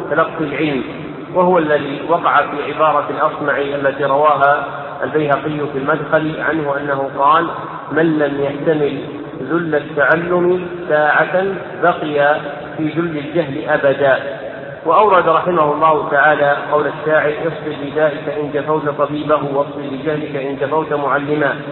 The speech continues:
أي أنك إن لم تصبر على طبيبك إذا دواك وجب عليك أن تصبر على بقاء الداء فيك،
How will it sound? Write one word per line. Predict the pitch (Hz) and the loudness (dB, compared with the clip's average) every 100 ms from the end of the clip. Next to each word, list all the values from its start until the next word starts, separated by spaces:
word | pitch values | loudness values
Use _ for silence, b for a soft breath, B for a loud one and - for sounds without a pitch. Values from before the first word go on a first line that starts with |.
| - - - - - | -12 -12 -14 -8 -2
أي | 147 | 0
أنك | 160 160 147 147 | 2 2 2 0
إن | 143 143 | -2 -2
لم | 143 139 131 - - - - - | 0 0 -2 -6 -8 -12 -12 0
تصبر | 170 175 160 156 | 2 2 0 2
على | 127 139 131 131 131 - - | 2 4 4 2 0 -8 0
طبيبك | 151 151 175 160 160 | 2 2 2 0 -2
إذا | 147 147 143 | -2 2 2
دواك | 139 143 160 190 202 - - - | 4 4 6 4 2 -6 -8 -2
وجب | 185 175 160 | -2 2 2
عليك | 147 170 160 | 2 2 0
أن | 160 151 - | -2 -2 -2
تصبر | 170 156 160 | -4 -2 0
على | 160 147 151 147 147 | 4 4 4 4 2
بقاء | 147 170 170 | 2 4 2
الداء | 151 - 165 160 - | 0 0 0 0 -4
فيك، | 160 | -6